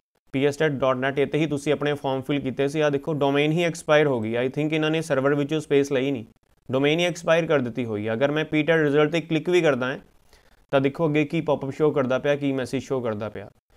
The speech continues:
ਸੋ ਇਹ ਗੌਰਮੈਂਟ ਦੇ ਕਾਫੀ ਅੱਛੇ ਹਾਲਾਤ ਹੈ ਤੁਹਾਡੇ ਸਾਹਮਣੇ, ਤੁਸੀਂ ਦੇਖ ਹੀ ਸਕਦੇ ਹੋ।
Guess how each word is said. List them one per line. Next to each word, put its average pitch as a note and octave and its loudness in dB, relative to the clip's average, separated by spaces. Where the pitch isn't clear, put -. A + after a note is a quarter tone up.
ਸੋ - -2
ਇਹ E3 4
ਗੌਰਮੈਂਟ C#3 4
ਦੇ D#3 4
ਕਾਫੀ D#3 0
ਅੱਛੇ C#3 -2
ਹਾਲਾਤ B2+ 0
ਹੈ C#3 -6
ਤੁਹਾਡੇ C#3 0
ਸਾਹਮਣੇ, C3+ -2
ਤੁਸੀਂ C#3 -2
ਦੇਖ C3 -2
ਹੀ D#3 2
ਸਕਦੇ C3+ 0
ਹੋ। D#3+ -6